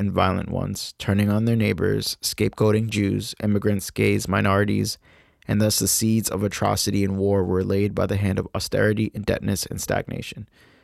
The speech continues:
So basically, he's comparing Hitler to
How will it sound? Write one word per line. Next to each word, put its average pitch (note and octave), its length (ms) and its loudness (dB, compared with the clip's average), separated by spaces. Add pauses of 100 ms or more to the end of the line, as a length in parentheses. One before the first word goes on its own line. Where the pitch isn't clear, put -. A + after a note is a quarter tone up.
(540)
So F#2+ 380 2 (380)
basically, G#2 540 2
he's F#2+ 120 2
comparing F#2+ 680 2
Hitler F#2 380 2
to G2 480 -2